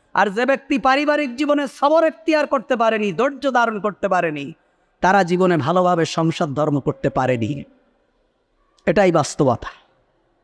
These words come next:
ছেলে সন্তান লালন পালন করতে গিয়ে অবশ্যই আপনাকে সবর এখতিয়ার করতে হবে, ধৈর্য ধারণ করতে হবে। আপনি যদি ধৈর্য ধারণ করতে না পারেন, আপনার সন্তান কখনো সুসন্তান হবে না। আপনি ব্যবসা বাণিজ্য করতে গেলে আপনাকে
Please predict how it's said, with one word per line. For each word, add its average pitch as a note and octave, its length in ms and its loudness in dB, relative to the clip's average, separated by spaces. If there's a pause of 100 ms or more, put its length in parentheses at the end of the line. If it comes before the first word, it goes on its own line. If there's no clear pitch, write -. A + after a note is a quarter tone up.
(920)
ছেলে A#3+ 280 0
সন্তান B3+ 420 0
লালন A#3 420 0
পালন A3 280 0
করতে G#3 340 -4
গিয়ে F#3+ 160 -2
অবশ্যই C4 560 0
আপনাকে G#3+ 400 0
সবর G3+ 360 -2
এখতিয়ার F#3 420 0
করতে - 320 -4
হবে, G#2+ 300 -4 (840)
ধৈর্য G#3+ 380 2
ধারণ F#3 320 4
করতে D#3+ 320 -2
হবে। G#2+ 400 -4 (540)
আপনি F3 300 0
যদি E3 240 2
ধৈর্য E3 380 0
ধারণ D#3 280 2
করতে D#3 320 -2
না D3+ 100 0
পারেন, D3 340 0
আপনার D3+ 360 -2
সন্তান C#3+ 520 -4 (100)
কখনো C4+ 400 2
সুসন্তান F#3 720 0
হবে D3 240 0
না। A2 200 -4 (840)
আপনি C#4+ 260 0
ব্যবসা D4 400 0
বাণিজ্য D#4+ 400 2
করতে D#4 360 0
গেলে D4+ 180 2
আপনাকে D4 400 0